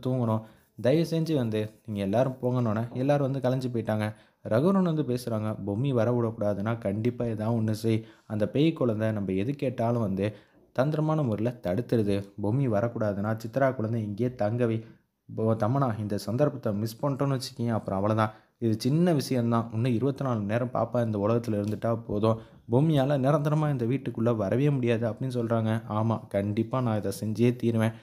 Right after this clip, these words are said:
நீங்க எதுவும் கவலைப்படாதீங்க ரகுவரன் சித்தப்பா," அப்படின்னு தமனா வந்து யோசிச்சுட்டு இருக்காங்க.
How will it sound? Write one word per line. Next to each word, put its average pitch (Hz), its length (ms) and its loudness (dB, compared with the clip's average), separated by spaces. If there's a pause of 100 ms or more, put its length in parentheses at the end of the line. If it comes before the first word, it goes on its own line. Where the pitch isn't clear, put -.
(180)
நீங்க 185 260 4
எதுவும் 170 160 4
கவலைப்படாதீங்க 131 640 2
ரகுவரன் 117 420 0
சித்தப்பா," 107 500 -4
அப்படின்னு 120 220 -4
தமனா 120 300 -2
வந்து 120 240 0
யோசிச்சுட்டு 120 180 -2
இருக்காங்க. 107 420 -2